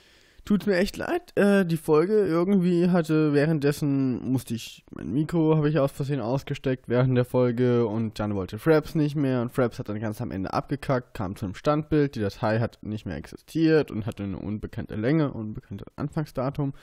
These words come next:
und wollte sich deswegen nicht rendern lassen. Ähm,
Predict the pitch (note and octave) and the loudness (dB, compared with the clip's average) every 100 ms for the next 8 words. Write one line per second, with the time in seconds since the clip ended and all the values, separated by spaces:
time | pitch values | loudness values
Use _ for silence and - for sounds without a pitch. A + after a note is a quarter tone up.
0 | - - - _ _ - C3 C3 E3 D#3 | -20 -20 -20 _ _ -6 0 2 2 0
1 | D3+ D#3 D#3+ D3+ C#3+ G2 F#2 B2 F#3 F#3+ | 0 0 0 -2 -2 -2 -2 0 0 0
2 | G#3 A3 - D3+ D3 C#3+ C#3+ A#2+ | 0 -2 -2 0 2 2 0 -4